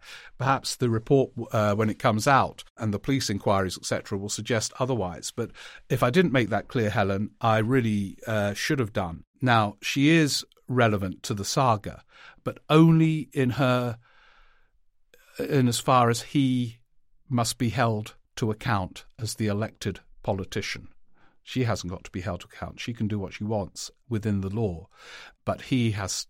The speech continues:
to be held to account. And in a curious way, I think the police investigation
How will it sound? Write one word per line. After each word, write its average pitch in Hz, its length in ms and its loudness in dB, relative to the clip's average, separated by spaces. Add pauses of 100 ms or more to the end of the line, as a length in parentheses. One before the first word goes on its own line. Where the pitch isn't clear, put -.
to - 80 -10
be 98 260 -2
held 90 420 -8 (160)
to 101 140 -6
account. 87 480 -6 (160)
And 120 180 4
in 120 100 2
a 120 40 0
curious 170 520 4
way, 147 300 2
I 117 120 -6
think 104 200 -2
the 110 60 -6
police 180 280 -2
investigation 110 880 -2